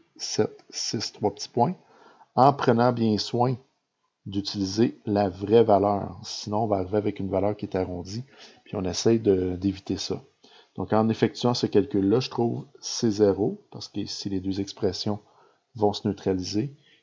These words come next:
qui va être égal à quatre mille huit cent quatre-vingt-dix-sept et quatre sous.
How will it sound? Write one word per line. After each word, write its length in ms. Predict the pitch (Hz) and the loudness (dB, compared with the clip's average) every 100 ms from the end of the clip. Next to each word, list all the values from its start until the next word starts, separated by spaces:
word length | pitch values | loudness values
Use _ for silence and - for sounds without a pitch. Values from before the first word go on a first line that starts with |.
| _ | _
qui 100 | - | -4
va 80 | 98 | -4
être 140 | - | -2
égal 260 | 92 101 95 | -2 -2 -2
à 60 | |
quatre 380 | 90 - 120 - | -6 -4 -4 -2
mille 340 | 110 113 113 - | -2 0 -2 -6
huit 140 | 101 95 | -10 -8
cent 280 | - 104 - _ _ - | -6 -6 -6 _ _ -8
quatre-vingt-dix-sept 1500 | 107 - 98 98 101 - 107 95 131 - - 123 - _ - _ | -6 -4 -6 -4 -6 -8 -14 -10 -10 -8 -2 -2 -4 _ -20 _
et 180 | - 117 - - - | -6 -6 -8 -20 -14
quatre 380 | - 113 - - 117 _ _ _ _ _ _ _ _ _ _ | -8 -8 -10 -12 -12 _ _ _ _ _ _ _ _ _ _
sous. 340 | - - - | -18 -12 -10